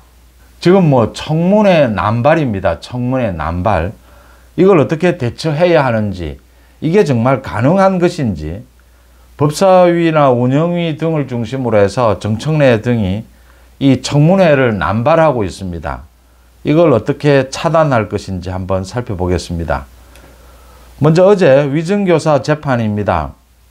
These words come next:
어제 위증교사 재판에서 김동연 부장판사가 구월 삼십일 최종 변론을 하겠다. 결심 공판입니다. 여기에서 검찰의 구형이 이루어집니다.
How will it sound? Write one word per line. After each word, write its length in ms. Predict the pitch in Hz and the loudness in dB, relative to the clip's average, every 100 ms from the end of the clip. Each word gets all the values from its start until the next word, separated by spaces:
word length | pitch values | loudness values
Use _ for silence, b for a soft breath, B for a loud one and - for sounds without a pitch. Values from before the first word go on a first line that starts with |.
| - | -6
어제 240 | 156 151 143 | -2 2 4
위증교사 680 | 151 180 175 156 151 135 | 4 2 2 2 2 0
재판에서 920 | 131 135 139 131 123 113 127 113 113 - b b b b | 0 -4 -2 -2 0 0 0 -2 -2 -6 b b b b
김동연 440 | - 131 147 165 156 | -4 0 2 2 2
부장판사가 960 | 156 156 139 139 123 123 104 92 107 - _ b b b b - | 2 0 0 -2 -2 0 0 -2 -4 -10 _ b b b b -2
구월 300 | 147 185 180 | 2 4 2
삼십일 800 | 165 185 185 165 143 151 147 143 | 0 -4 -2 -2 0 2 0 -2
최종 480 | - 147 160 175 | -4 -2 0 0
변론을 540 | 147 123 120 127 139 120 | 2 2 4 4 2 0
하겠다. 480 | 107 104 104 78 - _ _ _ _ _ _ _ _ _ _ - | -2 -2 -2 -4 -8 _ _ _ _ _ _ _ _ _ _ -6
결심 320 | - 165 175 170 | 0 0 0 0
공판입니다. 800 | 165 151 143 117 110 110 78 69 - - | 0 2 2 2 0 0 -2 -6 -14 -6
여기에서 560 | 165 165 135 131 110 - | 0 2 2 0 -2 -2
검찰의 720 | 120 123 156 156 139 107 85 - | -4 0 2 4 4 2 -2 -4
구형이 440 | 127 156 170 135 | 0 2 2 0
이루어집니다. 800 | 110 131 117 92 92 95 78 62 | 2 2 0 -2 -4 -2 -4 -4